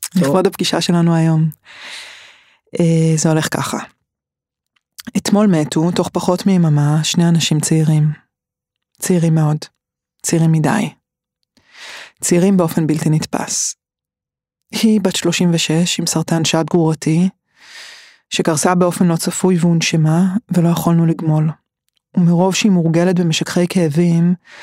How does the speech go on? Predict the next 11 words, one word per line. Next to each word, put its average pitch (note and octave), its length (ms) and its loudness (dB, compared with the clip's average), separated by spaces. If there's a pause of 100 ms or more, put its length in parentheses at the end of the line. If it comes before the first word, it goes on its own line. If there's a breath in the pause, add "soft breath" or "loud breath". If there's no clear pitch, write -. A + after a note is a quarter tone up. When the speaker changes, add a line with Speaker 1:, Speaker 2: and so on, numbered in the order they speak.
(600 loud breath)
Speaker 2:
כמויות F3 400 2
המורפין F#3 640 0
והדורמיקום E3+ 760 0
והטרוקטיל D#3 640 -2
שהיה E3 220 0
צריך F3+ 380 0
כדי E3+ 180 0
להשקיט E3 500 0
את G3 100 -2
הטכיקרדיה F3+ 760 0
המשתוללת, E3 1040 0